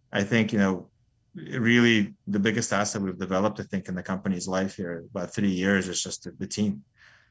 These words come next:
and the trust and the coordination and just the ability to get things done and keep sort of getting these, uh, deals done, because they're,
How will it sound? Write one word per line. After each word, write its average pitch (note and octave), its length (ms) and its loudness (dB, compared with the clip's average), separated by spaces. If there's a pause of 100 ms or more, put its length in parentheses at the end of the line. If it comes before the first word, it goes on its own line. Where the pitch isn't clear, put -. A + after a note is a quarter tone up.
and F#2 140 -2
the F#2 60 -2
trust - 480 -2
and G2 160 -6
the F2+ 60 -6
coordination F#2 680 -2
and F2+ 120 -4
just F2 200 -8
the F#2 60 -6
ability F2+ 360 -4
to F#2+ 120 -10
get F2+ 240 -6
things F2+ 220 -6
done F2+ 320 -4 (480)
and G2 180 -4
keep G2+ 280 -2 (120)
sort G#2 140 -6
of F#2 100 -10
getting G2 280 0
these, F2 400 -8
uh, F#2 60 -6
deals G#2+ 280 0
done, F2+ 220 -2
because F2+ 340 -6
they're, F2 320 -2